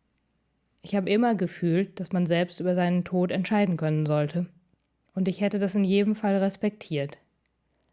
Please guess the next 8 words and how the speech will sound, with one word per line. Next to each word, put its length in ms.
Aber 200
deinen 420
Tod 380
scheint 340
das 140
Leben 300
zu 180
wollen. 420